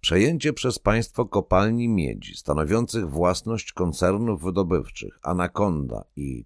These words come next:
Kennecott spowodowało wstrzymanie wszelkich inwestycji zagranicznych. Z pomocą Allende przyszedł Związek Sowiecki, udzielając rządowi chilijskiemu pożyczki w wysokości pół miliarda dolarów.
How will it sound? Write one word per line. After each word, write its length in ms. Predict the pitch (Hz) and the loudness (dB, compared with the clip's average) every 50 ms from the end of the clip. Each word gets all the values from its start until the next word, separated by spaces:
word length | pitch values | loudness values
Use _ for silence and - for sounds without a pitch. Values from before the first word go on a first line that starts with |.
| _ | _
Kennecott 680 | - - 87 82 76 73 - - 78 80 - _ _ _ _ _ _ _ _ _ _ _ _ _ _ _ - | -2 -2 0 0 0 -2 -4 -4 -6 -6 -6 _ _ _ _ _ _ _ _ _ _ _ _ _ _ _ -12
spowodowało 960 | - - - - 120 135 131 151 - 120 117 98 80 82 73 76 85 107 113 | -10 -8 0 2 2 4 4 4 4 6 4 4 6 4 4 4 2 -2 -2
wstrzymanie 800 | - - - - - - - - 95 85 87 92 95 95 92 85 | -4 -6 -8 -4 -2 -2 0 0 2 2 2 2 2 2 0 0
wszelkich 760 | - - - - 95 90 90 90 - - 139 131 - - - | 0 -2 0 2 4 4 2 0 -4 -6 -8 -8 -8 -6 -2
inwestycji 720 | 107 95 87 73 80 69 - - - 82 73 - 101 101 | 0 0 2 2 0 0 0 -4 -6 -6 -4 -2 -2 -2
zagranicznych. 1040 | 87 101 107 101 107 110 110 98 73 - - - - - - - - _ _ _ _ _ _ _ _ _ _ _ _ _ _ _ _ _ _ _ | 0 0 0 0 0 0 0 0 -2 -4 -6 -10 -12 -12 -14 -20 -20 _ _ _ _ _ _ _ _ _ _ _ _ _ _ _ _ _ _ _
Z 100 | - - | -16 -14
pomocą 540 | _ - 98 139 190 190 - - 139 101 76 | _ -4 -4 -2 -2 -2 2 2 4 4 4
Allende 460 | 73 69 67 62 58 62 71 110 143 | 2 2 0 -2 -2 -2 -4 -4 -4
przyszedł 540 | - - - - 82 - - 156 151 127 92 | -4 -4 -2 -2 -2 0 -2 -2 0 0 0
Związek 500 | 76 76 76 62 62 65 62 98 - - | 2 0 0 0 -2 -4 -6 -6 -6 -2
Sowiecki, 840 | - 151 151 185 175 - - - - _ - _ _ - - - _ _ _ _ _ _ _ _ _ _ _ - | -2 0 0 0 0 0 -2 -6 -10 _ -16 _ _ -20 -20 -20 _ _ _ _ _ _ _ _ _ _ _ 0
udzielając 580 | - 113 87 101 98 110 143 185 185 170 143 - | 0 2 4 6 6 6 6 4 2 0 0 2
rządowi 480 | 73 90 82 87 92 143 156 170 147 - | 2 2 2 4 2 2 2 0 -2 -2
chilijskiemu 640 | - 78 80 82 76 - - - 147 170 170 156 | -2 -2 -2 -2 -2 -4 -4 -4 -4 -2 -2 -4
pożyczki 580 | - - 104 90 80 127 123 - - - 139 127 | -2 0 0 0 2 0 -2 -2 -6 -4 -4 -4
w 60 | 95 | -4
wysokości 840 | 90 104 113 - - 120 104 - - 90 85 - - - 90 87 | -2 -2 -2 0 0 0 0 0 0 0 0 0 -4 -4 -6 -6
pół 360 | 71 _ - - 147 160 165 | -6 _ -2 -2 0 0 0
miliarda 640 | 165 151 131 85 78 80 82 82 87 82 78 73 85 | 0 0 0 2 2 4 4 4 4 2 0 -2 -2
dolarów. 580 | 76 80 78 67 60 57 55 - 50 50 _ | 0 0 0 0 -2 -4 -4 -6 -10 -16 _